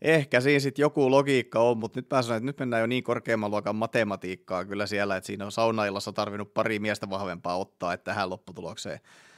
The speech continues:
on päädytty. Toi, joo, eli eipä tässä nyt oikein muuta, muuta kuin nämä samat prosessorit, mitkä A M D julkaisi viime vuonna, ja tekoälysuorituskyky on parannettu, ja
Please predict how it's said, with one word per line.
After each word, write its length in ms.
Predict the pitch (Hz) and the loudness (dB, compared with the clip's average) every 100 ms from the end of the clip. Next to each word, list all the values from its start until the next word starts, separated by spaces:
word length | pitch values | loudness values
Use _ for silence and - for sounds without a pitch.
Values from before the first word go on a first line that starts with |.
| _ _ | _ _
on 180 | 98 101 | -16 -8
päädytty. 720 | - 117 107 92 92 - 95 _ - _ _ | 2 4 4 2 -6 -12 -14 _ -20 _ _
Toi, 520 | 110 117 117 113 113 _ _ _ _ _ 147 | 0 4 6 4 0 _ _ _ _ _ 6
joo, 380 | 151 117 104 - | 8 8 4 0
eli 340 | 139 135 127 - | 2 4 2 0
eipä 240 | 165 131 131 | 2 2 2
tässä 200 | 147 160 | 0 0
nyt 100 | 165 | 0
oikein 300 | 160 160 160 | 0 2 2
muuta, 340 | 165 156 147 127 | 2 0 -2 -2
muuta 300 | 156 151 147 | -2 0 0
kuin 100 | 147 | 0
nämä 120 | 143 | 0
samat 340 | 147 156 147 - | 2 2 0 0
prosessorit, 640 | 139 143 139 131 127 - | -2 -2 0 -2 -4 -6
mitkä 320 | 123 - 131 135 | -10 0 4 4
A 80 | 127 | 4
M 80 | |
D 120 | 123 123 | 0 0
julkaisi 380 | 131 123 123 | 0 -2 -4
viime 280 | 127 127 120 | -2 0 0
vuonna, 300 | 113 113 113 | 0 -2 -2
ja 140 | 110 110 | -2 -2
tekoälysuorituskyky 1120 | 123 - 120 107 110 113 107 110 - 113 113 | -4 -2 0 0 -2 -4 -6 -8 -14 -10 -6
on 100 | 110 | -6
parannettu, 640 | 117 113 110 104 101 - 101 | -4 0 0 -2 -6 -8 -4
ja 180 | 101 | -4